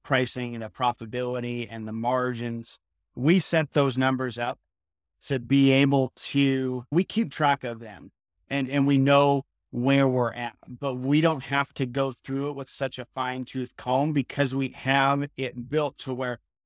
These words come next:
there's a little bit of, of leeway. There's some fluff in there to where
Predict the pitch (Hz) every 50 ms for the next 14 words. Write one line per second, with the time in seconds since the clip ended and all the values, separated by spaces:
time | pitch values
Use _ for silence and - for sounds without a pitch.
0 | _ _ - 156 180 185 196 190 185 185 180 190 180 160 165 156 156 _ - 135
1 | 135 135 135 131 123 _ _ _ _ _ _ _ _ _ _ _ - 139 131 139
2 | 135 123 123 135 147 160 180 190 185 156 139 123 123 123 123 123 131 127 - -
3 | - 135 131 123 _ - 147 165 180 175 - _ - 139 131 127 123 123 123 123
4 | 127 127 123 - - 147 139 135 139 139 135 135 131 131 135 131